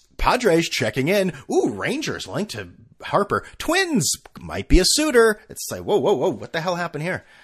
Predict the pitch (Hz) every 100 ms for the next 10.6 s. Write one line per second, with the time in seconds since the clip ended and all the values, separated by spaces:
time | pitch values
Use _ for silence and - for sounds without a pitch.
0 | - _ _ _ _ - 123 151 147 151
1 | 151 - 165 170 170 196 208 262 214 208
2 | 190 - 160 156 123 110 107 - 110 104
3 | 101 101 120 - - - - 113 143 127
4 | 98 95 - 113 92 92 85 85 - 82
5 | 85 80 - - - 104 - - 117 131
6 | 104 117 131 135 139 135 117 117 160 190
7 | 185 180 143 107 101 98 - 117 107 110
8 | 127 147 147 143 139 127 131 123 117 104
9 | 104 131 107 90 85 - - - - -
10 | - 110 87 - 101 95